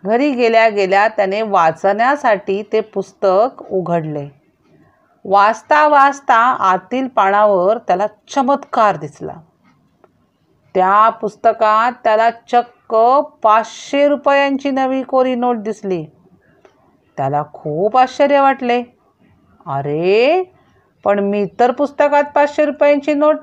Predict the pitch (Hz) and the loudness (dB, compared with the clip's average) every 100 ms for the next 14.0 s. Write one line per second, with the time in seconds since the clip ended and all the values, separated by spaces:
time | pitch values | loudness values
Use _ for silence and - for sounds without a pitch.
0 | - 359 359 381 370 349 294 285 277 277 | 0 2 4 2 2 0 0 -2 -2 -4
1 | 277 _ _ _ _ _ _ _ - 349 | -8 _ _ _ _ _ _ _ 0 0
2 | 359 - 403 403 381 349 320 311 294 294 | 0 2 2 4 4 4 4 2 2 2
3 | 269 269 262 247 - _ _ _ _ _ | 4 4 2 0 -12 _ _ _ _ _
4 | _ _ - 170 147 151 - 196 220 247 | _ _ -10 -8 -8 -8 -2 2 2 0
5 | 247 226 196 175 165 151 156 - _ _ | 0 0 2 2 0 -4 -8 -20 _ _
6 | _ _ _ _ _ 156 147 - 165 170 | _ _ _ _ _ -2 -2 0 0 2
7 | 160 147 - 170 160 - 156 160 208 220 | 0 -4 -4 -2 -2 -2 -4 -2 0 0
8 | 202 170 _ _ _ _ _ - 262 285 | 0 -4 _ _ _ _ _ -8 -4 -2
9 | 247 262 247 202 190 208 262 311 - _ | -2 -2 -2 0 2 4 4 2 -4 _
10 | _ _ 190 196 226 - _ _ 254 254 | _ _ -4 -2 -4 -8 _ _ -4 -2
11 | 311 349 _ _ _ _ - 208 196 190 | -4 -6 _ _ _ _ 0 2 4 0
12 | 190 - 175 151 151 151 143 _ _ _ | -4 -4 -2 -2 -4 -12 -16 _ _ _
13 | _ _ _ _ _ _ - 175 185 | _ _ _ _ _ _ -8 0 2